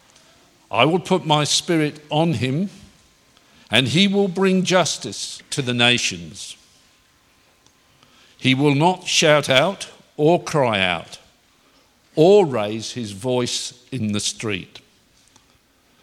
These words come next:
A bruised reed he will not break, and the smouldering wick he will not snuff out. In faithfulness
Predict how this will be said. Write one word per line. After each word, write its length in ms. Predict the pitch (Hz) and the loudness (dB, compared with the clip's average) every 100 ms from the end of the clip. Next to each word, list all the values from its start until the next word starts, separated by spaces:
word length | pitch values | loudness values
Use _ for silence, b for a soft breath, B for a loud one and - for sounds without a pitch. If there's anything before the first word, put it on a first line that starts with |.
| b b | b b
A 80 | - | -8
bruised 480 | 104 147 185 175 156 | 2 4 6 4 0
reed 440 | 160 175 196 202 | 4 4 4 0
he 180 | 147 160 | -4 -2
will 240 | 151 160 | 0 0
not 280 | 165 170 135 | 0 -2 -2
break, 520 | 123 95 85 - - _ _ _ _ b b b b | -2 -2 -4 -12 -20 _ _ _ _ b b b b
and 120 | 101 | -8
the 60 | 101 | -4
smouldering 800 | - - 131 151 156 160 165 165 | -4 2 4 4 2 -2 -2 0
wick 400 | 156 143 - - b b b | 0 0 -2 -20 b b b
he 160 | b 113 | b -6
will 220 | 107 117 | -2 0
not 540 | 117 170 85 - - - | 0 0 -2 -8 -20 -12
snuff 440 | - 120 101 - | -10 -8 -8 -8
out. 400 | 113 92 - - _ _ _ _ _ _ _ _ _ b b b - | -8 -8 -12 -20 _ _ _ _ _ _ _ _ _ b b b -10
In 140 | 95 | -8
faithfulness 1000 | - 156 185 - 196 190 147 - - - | 2 4 4 0 -2 0 0 -2 -6 -12